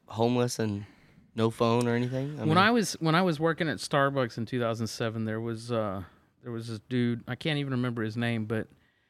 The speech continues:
Speaker 2: he had a ministry.
Speaker 1: Mm-hmm.
Speaker 2: And what he would do is he had himself a V W van, and he went and talked to all the local H E Bs, there were less then, about when they threw their meat out,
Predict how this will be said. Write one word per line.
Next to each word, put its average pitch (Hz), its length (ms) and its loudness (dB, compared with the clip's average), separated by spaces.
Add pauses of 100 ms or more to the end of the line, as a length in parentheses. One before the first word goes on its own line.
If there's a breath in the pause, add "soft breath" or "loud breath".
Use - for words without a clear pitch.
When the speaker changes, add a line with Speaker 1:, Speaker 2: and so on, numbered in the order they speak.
(280)
Speaker 2:
he 143 140 0
had 147 120 4
a 135 60 2
ministry. 123 800 2 (240)
Speaker 1:
Mm-hmm. 98 220 -6 (1040)
Speaker 2:
And 127 240 2
what 131 140 4
he 135 140 0
would 117 200 0
do 147 320 4
is 107 180 -2
he 127 240 -4
had 139 160 0
himself 131 420 -2
a 123 60 -2
V 120 160 -2
W 131 300 -2
van, 117 440 -2 (880)
and 123 160 0
he 127 140 2
went 131 220 0
and 120 80 -2
talked 131 300 -4
to - 60 -2
all 117 140 0
the 127 80 -2
local 120 340 0
H 120 220 -2
E 139 40 -2
Bs, 120 360 -4
there 123 140 0
were 123 120 2
less 127 240 -4
then, 110 300 -4 (880)
about 131 300 2
when 127 140 2
they 123 120 2
threw 139 220 2
their 120 120 4
meat 127 240 2
out, 92 300 -4